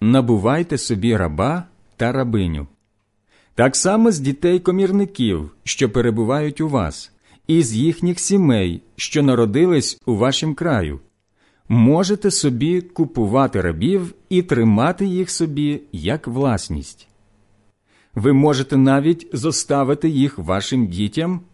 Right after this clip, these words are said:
після вас, як власність у спадщині, і назавжди послуговуватись ними. Над братами ж вашими,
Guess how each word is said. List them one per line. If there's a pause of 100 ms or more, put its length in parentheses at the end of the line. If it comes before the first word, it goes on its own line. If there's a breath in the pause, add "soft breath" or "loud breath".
після
вас, (300)
як
власність
у
спадщині, (360)
і
назавжди (300 soft breath)
послуговуватись
ними. (840)
Над
братами
ж
вашими,